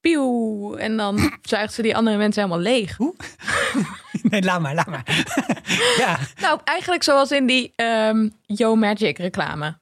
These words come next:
Speaker 1: Met dat yoghurtje, weet je?
Speaker 2: Wow, ja, inderdaad.
Speaker 1: En dat, dat skeletje, daar leek het natuurlijk allemaal erg op. Dus
Speaker 2: Ja.
Speaker 1: dat is wel heel grappig.
Speaker 2: Ja, ze zagen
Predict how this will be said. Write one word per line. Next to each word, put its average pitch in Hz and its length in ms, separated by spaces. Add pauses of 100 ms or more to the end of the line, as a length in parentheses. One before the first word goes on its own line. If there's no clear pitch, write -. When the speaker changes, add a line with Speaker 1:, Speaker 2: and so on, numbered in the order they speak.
Speaker 1:
Met 202 200
dat 185 240
yoghurtje, 349 540
weet 349 180
je? 466 420
Speaker 2:
Wow, 202 180
ja, 339 320
inderdaad. 285 760
Speaker 1:
En 226 320
dat, 233 300
dat 226 180
skeletje, 240 520
daar 208 220
leek 196 280
het 185 100
natuurlijk 165 400
allemaal 147 240
erg - 280
op. - 180
Dus - 100
Speaker 2:
Ja. 233 180
Speaker 1:
dat 156 100
is - 80
wel 196 100
heel 196 120
grappig. - 420
Speaker 2:
Ja, 180 140
ze 190 120
zagen 196 260